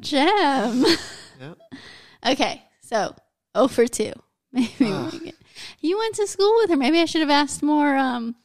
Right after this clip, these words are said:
Speaker 2: You, you, you
Speaker 1: university
Speaker 2: say it,
Speaker 1: questions.
Speaker 2: you say it as if we had, like,
Speaker 1: Maybe you
Speaker 2: time
Speaker 1: should
Speaker 2: spent together.
Speaker 1: Uh, well, too bad you weren't an art major. Um, okay.
Speaker 2: I, I don't think there's anything too bad about,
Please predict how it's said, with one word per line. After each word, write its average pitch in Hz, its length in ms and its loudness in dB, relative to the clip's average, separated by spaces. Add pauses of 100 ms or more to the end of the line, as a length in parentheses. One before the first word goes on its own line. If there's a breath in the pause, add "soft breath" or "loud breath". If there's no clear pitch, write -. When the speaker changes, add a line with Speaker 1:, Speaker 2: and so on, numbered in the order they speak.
(160)
Speaker 2:
You, 151 100 -10
you, 262 60 4
you 277 60 6
Speaker 1:
university 262 680 0
Speaker 2:
say 180 80 -8
it, - 20 -4
Speaker 1:
questions. - 760 -8
Speaker 2:
you 147 100 -20
say 151 200 -14
it 127 80 -12
as 131 140 -14
if - 260 -18
we 127 120 -16
had, 113 260 -14 (1200)
like, - 360 -16 (100)
Speaker 1:
Maybe 208 240 -4
you 190 60 -2
Speaker 2:
time 131 240 -2
Speaker 1:
should 123 80 -14
Speaker 2:
spent 117 380 -10
together. 123 520 -14 (280)
Speaker 1:
Uh, 269 360 -20 (260)
well, 214 340 -10 (340)
too - 120 -6
bad 214 160 4
you 220 80 -6
weren't 233 160 -8
an 220 220 -10
art 240 380 -4 (280)
major. 220 680 -6 (1120)
Um, 202 320 -4 (120)
okay. 220 360 2
Speaker 2:
I, 127 100 -6
I 123 40 -8
don't 120 200 -8
think 120 220 -16
there's 113 160 -14
anything 110 560 -16
too 120 240 -12
bad 113 240 -8
about, 117 320 -10